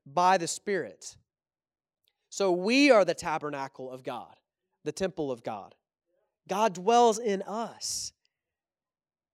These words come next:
For Christians, we are no longer separated from God.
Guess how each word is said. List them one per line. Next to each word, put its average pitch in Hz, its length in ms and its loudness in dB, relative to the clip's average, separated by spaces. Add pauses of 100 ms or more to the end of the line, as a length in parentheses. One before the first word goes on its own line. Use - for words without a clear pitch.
(280)
For 180 160 -2
Christians, 202 720 -2
we 208 220 0
are 202 140 6
no 214 400 4
longer 214 420 0
separated 170 720 -4
from 170 200 -12
God. 190 420 -10